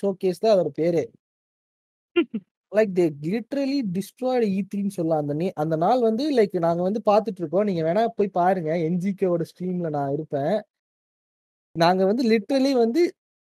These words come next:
Speaker 1: லைக்ஸ வந்து dislike தாண்டுதுன்னு சொல்லி போராடிட்டு இருப்போம். <laughs> "போடுறா,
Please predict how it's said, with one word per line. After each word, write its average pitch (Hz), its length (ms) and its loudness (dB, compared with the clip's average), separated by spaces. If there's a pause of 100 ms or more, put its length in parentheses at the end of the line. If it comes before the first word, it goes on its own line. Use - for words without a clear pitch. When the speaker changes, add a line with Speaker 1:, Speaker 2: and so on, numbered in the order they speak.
(140)
Speaker 1:
லைக்ஸ 240 560 6
வந்து 233 240 0
dislike 208 460 -2
தாண்டுதுன்னு 226 380 4
சொல்லி 240 280 0
போராடிட்டு 214 440 2
இருப்போம். 185 360 -4 (120)
<laughs> - 440 2 (640)
"போடுறா, 269 320 8